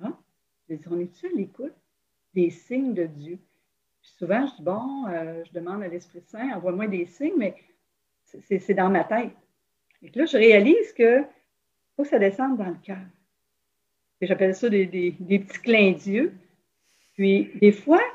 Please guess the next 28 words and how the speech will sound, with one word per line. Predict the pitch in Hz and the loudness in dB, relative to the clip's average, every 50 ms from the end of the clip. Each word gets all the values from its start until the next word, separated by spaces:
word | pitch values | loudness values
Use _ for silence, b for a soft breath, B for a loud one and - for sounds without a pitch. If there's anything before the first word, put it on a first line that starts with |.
| - - - | -12 -16 -6
oui, | 180 185 240 311 349 330 - - | 2 6 6 6 6 4 -2 -8
des | 190 - 202 208 | 0 2 2 2
fois, | 202 - 311 349 359 | 2 2 2 2 2
je | 277 214 | 4 4
les, | 208 208 208 202 196 - 196 | 4 4 4 4 2 0 -4
je | - 208 | -8 -8
les, | 202 208 208 208 208 202 196 | -6 -4 -2 -2 -2 0 2
je | 196 | 4
les | 202 | 6
perçois, | 196 - 214 202 - - - 220 214 233 277 330 330 - - _ _ _ _ | 6 6 6 4 2 -2 -4 0 2 4 4 2 0 -2 -12 _ _ _ _
je | _ - | _ 4
l'expérimente, | 202 196 220 240 - - - 233 220 226 196 202 208 233 262 285 294 285 262 - | 6 6 6 4 2 4 4 4 4 4 2 2 2 4 6 8 8 8 6 4
puis... | - 196 190 185 - _ _ _ _ _ _ _ _ _ _ _ _ _ - | -2 -10 -10 -10 -12 _ _ _ _ _ _ _ _ _ _ _ _ _ 2
mais | - 185 202 208 | 6 8 10 10
il | 208 | 10
m'en | 226 226 233 | 10 8 8
envoie | 247 240 226 226 277 285 | 6 6 6 6 6 4
sûrement | 285 - - 320 285 330 339 359 | 4 0 -2 2 4 4 4 4
plusieurs, | 349 - - 202 196 180 180 214 226 262 277 262 - | 2 -2 -6 -6 -2 0 2 2 2 2 0 -4 -6
comme | 233 208 202 | -8 -10 -10
tu | - - 185 | -10 -8 -4
dis, | 202 285 | -2 -2
pour, | 285 - 226 190 175 - | 0 2 2 0 0 -2
pour | - - 190 185 | -8 -14 -10 -4
nous | 208 214 214 | 0 0 2
montrer | 220 240 254 262 240 240 - - - 294 349 339 | 6 6 8 8 6 4 0 -6 -6 -4 -2 0
le | 285 190 | 0 0
chemin. | - - - 190 349 349 - | 0 -2 -4 -4 -4 -6 -8